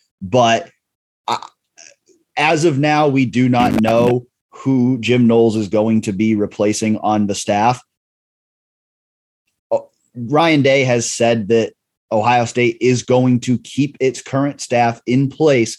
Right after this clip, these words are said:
through the Rose Bowl and that Jim Knowles will take over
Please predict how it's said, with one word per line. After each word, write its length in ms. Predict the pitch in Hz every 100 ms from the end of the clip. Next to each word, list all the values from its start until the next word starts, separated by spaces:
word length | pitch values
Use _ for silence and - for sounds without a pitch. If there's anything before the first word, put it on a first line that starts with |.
| _ _ _ -
through 300 | - 165 190
the 80 | 170
Rose 320 | 151 143 123
Bowl 480 | - 117 117 117 _
and 160 | 123 117
that 100 | 117
Jim 280 | 104 139 123
Knowles 320 | 123 123 117
will 120 | 113
take 280 | - 110 110
over 440 | 107 101 98 92